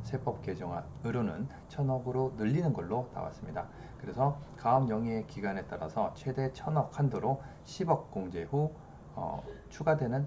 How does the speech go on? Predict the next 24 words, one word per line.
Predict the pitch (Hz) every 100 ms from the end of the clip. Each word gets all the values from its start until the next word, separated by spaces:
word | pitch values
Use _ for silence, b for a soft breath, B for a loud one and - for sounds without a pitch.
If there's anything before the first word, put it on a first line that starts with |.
| -
육십억까지, | 113 107 - 151 135 - 82 - - - 101
육십억 | 95 - 110 95
이하에 | 95 98 92
대해서는 | 95 87 92 110 156 B B B
십 | - -
프로, | 143 107 - - -
그리고 | 90 87
육십억 | 90 - 98 -
초과에 | - 147 147 120
대해서는 | 92 85 101 123 135 B B -
이십 | 107 - -
퍼센트 | 107 98 90 147 151 147
과세가 | 98 95 90
된다라고 | 85 85 87 - - - 87 104
보시면 | 104 104 92 85
될 | -
것 | -
같습니다. | 87 - 80 76 - - B B B -
물론 | 127 156 156
가압 | - 113 131
영위 | 92 113 107
기간에 | - 101 95 -
따라 | 85 80
갖고, | 80 - 135 151